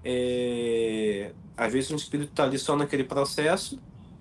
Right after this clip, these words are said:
não é o teu Exu principal, que isso pode acontecer, e você vai colocar ele como principal da sua vida.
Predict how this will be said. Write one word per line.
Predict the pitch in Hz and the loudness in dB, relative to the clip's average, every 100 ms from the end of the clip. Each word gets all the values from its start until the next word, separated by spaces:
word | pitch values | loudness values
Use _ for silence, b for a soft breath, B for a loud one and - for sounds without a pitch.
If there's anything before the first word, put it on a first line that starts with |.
| - - | -20 -6
não | 143 156 156 | 2 4 6
é | 147 | 4
o | |
teu | 143 147 139 | 4 4 6
Exu | 127 - 131 | 4 0 -2
principal, | 135 135 - - 156 185 - - - - - - - - - - - - | -2 -2 -4 2 4 4 2 -8 -20 -20 -20 -20 -20 -20 -20 -20 -20 -6
que | - | -4
isso | 135 - | -2 0
pode | 127 120 | 2 2
acontecer, | 120 117 143 143 170 220 - - - - | 0 2 2 2 2 0 -2 -18 -16 -8
e | |
você | 151 147 160 | -4 -2 0
vai | 156 | 0
colocar | 160 170 165 156 | 2 2 4 2
ele | 151 | 2
como | 156 | -2
principal | 147 151 - 147 | -4 -2 0 0
da | |
sua | 143 196 | 0 -2
vida. | 156 104 | 0 -2